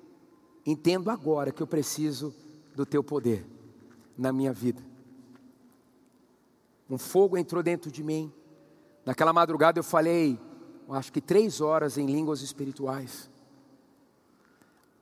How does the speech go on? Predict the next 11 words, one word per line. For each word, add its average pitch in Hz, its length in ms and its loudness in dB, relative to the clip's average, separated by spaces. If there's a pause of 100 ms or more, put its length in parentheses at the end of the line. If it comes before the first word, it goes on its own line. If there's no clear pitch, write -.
(220)
Depois 190 440 2
daquele 185 240 0
momento 156 340 -2
eu 165 60 -6
passei 156 300 -4
muitas 156 540 -8
coisas 143 320 -6
difíceis 139 520 -8
na 135 80 -4
minha 131 100 -2
história. 123 420 -8